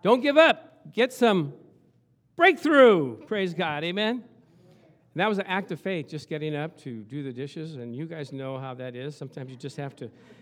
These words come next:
take a stand. Praise God. So the, the last, uh, part, let me see if we have a picture. Oh, yeah. Some, doesn't it feel like sometimes when you're believing God, it's like climbing uphill, going straight up? You know, it doesn't look like you're gonna make it.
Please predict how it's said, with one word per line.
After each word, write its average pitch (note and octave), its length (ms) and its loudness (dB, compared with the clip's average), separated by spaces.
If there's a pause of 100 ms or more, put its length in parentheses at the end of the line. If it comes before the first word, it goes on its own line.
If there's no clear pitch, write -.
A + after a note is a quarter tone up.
(200)
take E3 220 -4
a E3+ 40 -6
stand. D#3+ 480 -4
Praise D3+ 280 -4
God. F3 360 -4 (1120)
So G3 280 0
the, E3+ 360 -2
the D3 140 -6
last, G#3 420 -6
uh, D#3 140 -4
part, C3+ 380 -10 (360)
let C#3+ 60 -4
me D3 40 -6
see C#3 120 -10
if - 20 -8
we C#3 60 -6
have C3 80 -8
a - 20 -20
picture. D#3 160 -10
Oh, E3 40 -2
yeah. D#3+ 120 -2 (160)
Some, D4 280 -8
doesn't C#4 200 0
it C#4+ 60 -6
feel D4+ 240 -8
like G#3 120 -4
sometimes F#3+ 440 -2
when E3+ 100 -4
you're C3+ 80 -6
believing C3+ 480 -6
God, C#3 280 -8
it's B2 120 -14
like B2 160 -14
climbing C#3 380 -8
uphill, C3+ 360 -12
going B2+ 200 -10
straight C3+ 340 -12
up? C#3 260 -12
You B2+ 140 -12
know, B2+ 80 -12
it A#2 80 -12
doesn't C#3 220 -8
look C#3+ 160 -12
like C3 160 -14
you're B2 80 -14
gonna A#2 200 -12
make B2 280 -12
it. E3 100 -12